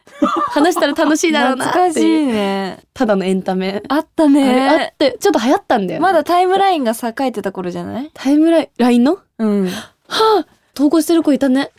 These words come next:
Speaker 2: うん。タイムラインがもう今の
Speaker 1: え、今ってないの？タイムラインってもう。
Speaker 2: あるけど、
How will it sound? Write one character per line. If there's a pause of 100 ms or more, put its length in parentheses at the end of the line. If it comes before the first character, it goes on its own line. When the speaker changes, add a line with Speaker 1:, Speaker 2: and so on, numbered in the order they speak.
(100)
Speaker 2:
う
ん。
タ
イ
ム
ラ
イ
ン (100)
が
も
う
今
の
Speaker 1:
え、
今
っ
て
な
い
の？
タ
イ
ム
ラ
イ
ン
っ
て
も
う。
Speaker 2:
あ
る
け
ど、